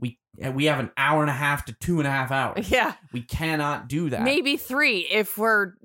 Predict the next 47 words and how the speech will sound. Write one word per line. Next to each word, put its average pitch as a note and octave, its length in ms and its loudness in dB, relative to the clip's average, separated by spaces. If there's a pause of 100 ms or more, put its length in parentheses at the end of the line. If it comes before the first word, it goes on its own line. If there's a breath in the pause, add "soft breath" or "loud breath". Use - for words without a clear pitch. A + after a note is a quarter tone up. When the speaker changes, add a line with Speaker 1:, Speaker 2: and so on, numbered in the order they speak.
(100)
Speaker 2:
bought G#3 260 2
by G3 140 0
Disney. D#3+ 400 -2
Speaker 1:
And D3+ 180 2
so, D3 540 4
you D3+ 140 0
know, C#3 140 0
you C#3+ 260 -2
either D3 220 -2
fan E3+ 420 -2
service C#3 760 -2
and A#2 640 -2
make A#2+ 320 -2
it A#2+ 80 -2
about A#2 260 -2
the B2+ 60 -6
same B2 320 0
characters, A#2 880 -2 (220 soft breath)
but B2 140 -4
you're C3 120 -2
gonna D3 240 0
have D3+ 200 0
to C3 100 -6
change B2+ 300 -2
the A#2+ 100 -2
story C3 560 -2 (220)
significantly C3+ 1500 -6
Speaker 2:
Yeah, A2 260 -2
you're F3 120 0
gonna F#3 100 0
have F3+ 100 -2
to - 60 -10
cut - 160 -2
Speaker 1:
to F3+ 40 2
Speaker 2:
out E3 120 2
Speaker 1:
fit F#3 140 2
Speaker 2:
everything. D3+ 300 0
Speaker 1:
everything D3+ 240 0
in. B2+ 420 -2
Speaker 2:
Yeah. F3 300 -2
Speaker 1:
And B2+ 720 -2 (320)
at A#2+ 140 0
the A#2+ 140 -2
end A#2+ 120 0
of A2+ 60 -6
the A#2+ 80 -6
day, B2 600 0